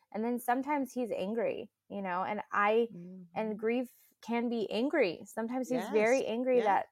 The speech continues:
Speaker 1: that, that, that this has happened and that he trusted somebody with, you know, the most valuable possessions that you cannot
Speaker 2: Mm-hmm.
Speaker 1: replace, children,
Speaker 2: Mm-hmm.
Speaker 1: you know? Um,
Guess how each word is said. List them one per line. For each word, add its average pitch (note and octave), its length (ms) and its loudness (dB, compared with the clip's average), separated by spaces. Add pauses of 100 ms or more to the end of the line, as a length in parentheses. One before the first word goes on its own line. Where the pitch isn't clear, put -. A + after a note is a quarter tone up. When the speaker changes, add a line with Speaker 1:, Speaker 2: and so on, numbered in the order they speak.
Speaker 1:
that, F#3+ 220 2 (380)
that, G3 180 2 (260)
that E3+ 200 -2
this - 360 -4
has F#3 160 -12
happened F#3 580 2
and F3+ 100 0
that F3 200 2
he G3 80 -4
trusted G3 460 -4
somebody F#3 560 -2 (380)
with, F#3+ 460 -2
you G#3+ 160 -4
know, F#3+ 160 0
the F#3+ 60 2
most F#3+ 360 0 (160)
valuable G3 480 6
possessions G3+ 680 -2 (240)
that E3+ 140 -2
you F#3 180 -6
cannot G#3+ 520 2
Speaker 2:
Mm-hmm. - 20 -4
Speaker 1:
replace, F3+ 520 -2 (280)
children, F3 420 -4 (100)
Speaker 2:
Mm-hmm. F3+ 360 -16
Speaker 1:
you G3+ 120 -4
know? F#3 360 -2 (360)
Um, F#3+ 560 2